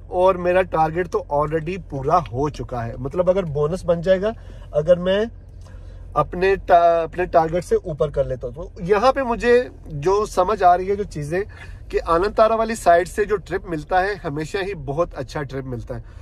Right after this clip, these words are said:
तो मुझे यहाँ से destination डाल के एयरपोर्ट की तो wait कर लेना चाहिए, बजाय इसके कि यहाँ से मैं दोबारा से Emirates Mall में जाऊँ और वहाँ पे ट्रिप दोबारा से शायद किसी और साइड पे मिल जाएगा, मेरी destination का ना मिले, तो Patrol भी ज़ाया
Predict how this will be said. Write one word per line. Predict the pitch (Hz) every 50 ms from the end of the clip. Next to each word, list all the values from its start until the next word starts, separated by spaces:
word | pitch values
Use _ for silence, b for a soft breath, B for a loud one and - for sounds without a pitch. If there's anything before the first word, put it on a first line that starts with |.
| B B B B B B - -
तो | 220 247
मुझे | 226 202 196 196 170 220 247
यहाँ | 254 233 233 202 202 220
से | 220 - 262
destination | 202 170 180 165 - - 185 202 214 - - 240 214 156
डाल | 165 147 147 165 170
के | - 240
एयरपोर्ट | 262 294 - - - 175 190 - 247 233 233 -
की | - 277 285
तो | 285 - - - - 247
wait | 190 151 160 160 165 165
कर | - 190
लेना | 180 180 185 185 202
चाहिए, | - 208 185 190 190 226 254 262 - - -
बजाय | 143 165 156 175 170 190 240
इसके | 247 233 - - 240
कि | 233 240
यहाँ | 240 220 202 185 196
से | 190 - 214
मैं | 208 214 175
दोबारा | 160 143 147 156 160 180
से | 175 - 208
Emirates | 180 175 190 185 -
Mall | 185 190 185 185
में | 196 170
जाऊँ | 151 165 175 190 202 B B B B B B -
और | 175 151
वहाँ | 147 156 156 180
पे | 175 202
ट्रिप | 185 - 180 190 180
दोबारा | 165 131 143 135 135 135 139 156 160
से | 180 180
शायद | - 190 185 180
किसी | - 170 156 180 175
और | 160 165
साइड | - - 175 175 170
पे | 185
मिल | 180 165 160 156
जाएगा, | 165 170 170 180 180 180 B B B B B B -
मेरी | 135 143 147 156
destination | 151 156 143 - - 147 147 139 - 151
का | 147 147
ना | 147 131 120 127
मिले, | 123 123 113 117
तो | - -
Patrol | - - - 135 - 160 170 202 220
भी | 240 254
ज़ाया | 233 240 233 247 254